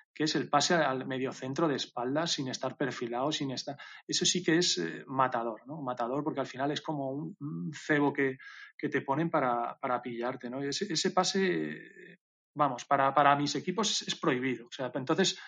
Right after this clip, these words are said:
o te perfilas bien, los mediocentros se perfilan bien, incluso, pues, algún movimiento de salida de balón, como hacen muchos equipos, ¿no? De venir el mediocentro,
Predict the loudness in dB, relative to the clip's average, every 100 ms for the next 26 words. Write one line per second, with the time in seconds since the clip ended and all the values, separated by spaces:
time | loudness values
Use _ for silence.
0 | -16 -16 -4 2 6 6 6 8 12 12
1 | 12 10 8 4 0 2 4 4 4 4
2 | 4 4 2 4 6 6 6 6 6 6
3 | 2 0 0 0 0 -2 -4 -2 0 2
4 | 2 0 0 -2 -2 -2 -2 0 0 0
5 | 0 -2 -2 -2 -2 -10 -8 -10 -6 -6
6 | -6 -6 -4 -4 -4 -2 -4 -4 -4 -4
7 | -6 -6 -6 -8